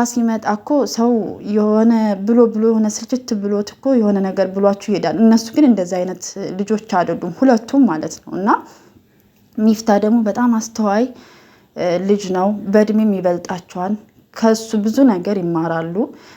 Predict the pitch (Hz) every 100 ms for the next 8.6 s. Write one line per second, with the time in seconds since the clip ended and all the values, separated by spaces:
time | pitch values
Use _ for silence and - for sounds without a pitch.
0 | _ 208 202 202 170 180 175 175 - -
1 | 202 190 - 202 208 214 214 202 190 185
2 | 180 180 175 185 254 - 196 185 185 180
3 | 156 147 131 139 - 190 339 - 247 196
4 | 196 - 190 170 185 339 - - - -
5 | - 175 185 190 196 214 247 294 262 196
6 | 185 254 277 202 180 - 226 226 220 226
7 | 220 220 220 226 220 226 220 220 220 220
8 | 220 214 214 214 240